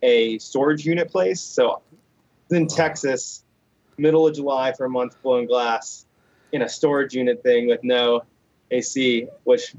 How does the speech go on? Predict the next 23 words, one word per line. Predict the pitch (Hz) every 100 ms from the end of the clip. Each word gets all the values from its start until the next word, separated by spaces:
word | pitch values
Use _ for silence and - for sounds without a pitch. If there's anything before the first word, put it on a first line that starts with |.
| 151
<laughs> | 143 131
I'm | 147
sure | - 131
we'll | 120
get | 123
back | 123 117 -
to. | 120 113 113 - - _ _ _ - -
Uh, | 139 123 120 117 113
but | 120 117 113 _ _ - _
<laughs> | 135 - - _ 170
so | - 139 131 - - 135
I, | 135 135 135 - _ _ _ _ _ _ -
I | 151
drove | 147 147 151
out | 143 143
there | 139 135 151 160 -
and, | 123 123 120 120 117 - _ _
uh, | 127 120 117 110
actually | 127 147 143
show | - 156 135
up | 131 131 - _ _ _ _ _ _ _ _ _ -
and | 135 127 127 117 113 - _ _ _ _ _ _ _ _ _ _ -
I | 131 123 120 117 117 110